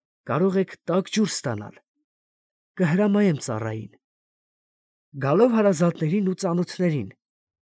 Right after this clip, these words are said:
նա վեր կացավ մահճակալից ու թափ տվեց իրեն խոշոր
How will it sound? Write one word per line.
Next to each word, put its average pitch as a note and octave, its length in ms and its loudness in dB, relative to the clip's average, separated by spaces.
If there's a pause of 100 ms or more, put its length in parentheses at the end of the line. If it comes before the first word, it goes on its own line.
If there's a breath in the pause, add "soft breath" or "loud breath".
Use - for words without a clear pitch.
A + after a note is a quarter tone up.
(720)
նա A#2+ 120 -2
վեր F3+ 220 0
կացավ B2 380 -6
մահճակալից A#2 680 -2
ու C#3+ 160 -10
թափ E3+ 260 -4
տվեց D3+ 360 -2
իրեն C#3+ 320 -4
խոշոր D3+ 480 -2